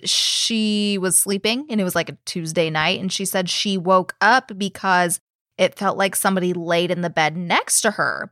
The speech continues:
but, like, her husband wasn't with her, nobody was with her type of situation. So she, like, jumped out of bed being like, "What the fuck? Who the fuck is in my bed?" And nothing. And after this, she said, like, she laid there for the next, like, forty-five minutes 'cause she was freaked out.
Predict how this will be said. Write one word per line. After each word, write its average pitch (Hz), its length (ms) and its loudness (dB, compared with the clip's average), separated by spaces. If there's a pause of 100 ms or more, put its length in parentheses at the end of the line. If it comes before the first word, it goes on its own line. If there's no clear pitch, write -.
but, 185 420 4
like, 165 380 0
her - 160 -6
husband 226 320 2
wasn't 214 220 2
with 202 140 2
her, 190 160 4
nobody 175 300 0
was 175 120 0
with 170 140 -2
her 165 280 0
type 175 160 -6
of - 40 -14
situation. 175 640 0 (200)
So - 140 2
she, 214 140 4
like, 190 200 4 (260)
jumped 202 360 -2
out 220 140 4
of 214 60 -4
bed 233 180 4
being 220 160 2
like, 190 220 2
"What 156 160 -10
the 202 120 2
fuck? 269 380 2
Who 180 160 -6
the 190 120 0
fuck 214 260 -2
is 254 140 -2
in 269 100 -2
my 285 140 -2
bed?" 254 460 2 (120)
And 214 400 4 (180)
nothing. - 560 -2 (540)
And 196 340 0 (140)
after 214 320 2
this, 262 280 4
she 208 200 0
said, 185 280 2
like, 170 240 0
she - 200 -4
laid 180 260 0
there 202 200 4
for 202 100 -6
the 185 80 0
next, 175 240 0
like, - 160 -8
forty-five 180 420 -4
minutes 180 400 -4
'cause - 140 -12
she - 80 -8
was 139 100 -10
freaked 175 280 -10
out. 180 340 0